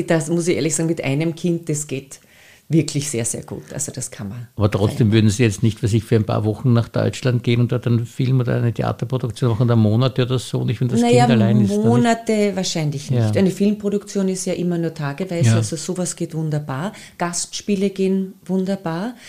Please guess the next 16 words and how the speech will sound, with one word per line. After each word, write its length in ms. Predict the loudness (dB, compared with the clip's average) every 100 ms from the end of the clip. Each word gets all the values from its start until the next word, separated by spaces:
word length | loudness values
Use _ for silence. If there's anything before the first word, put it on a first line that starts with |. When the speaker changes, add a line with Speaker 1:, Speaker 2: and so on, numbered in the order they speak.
| -20 -20 -10
Speaker 1:
Und 160 | -4 0
ich 160 | 0
würde 220 | 2 2 0
schon 440 | 0 0 -2 -4 -10
eigentlich 520 | -4 -2 -2 -4 -6 -6
ganz 260 | -6 -4
gern 320 | -4 -2 -2
mit 160 | -4 -2
den 180 | -4 -2
Diven 360 | -2 -2 -2
oder 180 | -4 -6
auch 80 | -6
mit 160 | -6 -4
der 80 |
Dalida 460 | -6 -4 -4 -4 -4
jetzt 500 | -4 -6 -8 -14